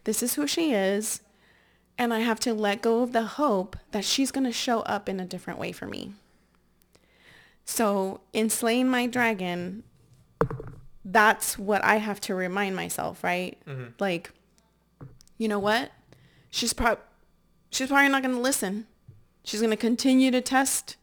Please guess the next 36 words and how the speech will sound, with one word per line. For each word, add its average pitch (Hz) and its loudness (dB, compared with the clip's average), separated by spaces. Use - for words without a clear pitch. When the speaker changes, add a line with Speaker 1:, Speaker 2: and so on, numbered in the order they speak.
Speaker 1:
to 202 -2
see 254 2
how 190 -6
she 226 -2
can 180 -4
inch 262 0
her 262 2
way 220 2
to 220 -4
get 185 -2
her 285 0
way, 233 0
because 220 -6
that's 190 -6
what 247 -4
she 269 -4
does. 196 -4
But 226 2
that's - 2
who 240 -4
she 226 -2
is. 180 -2
And 226 2
it 233 4
has 214 0
nothing 247 2
to 233 4
do 233 0
with 214 -2
me 254 -2
and 190 -6
everything 214 2
to 196 -6
do 190 -4
with 180 -6
her. - -8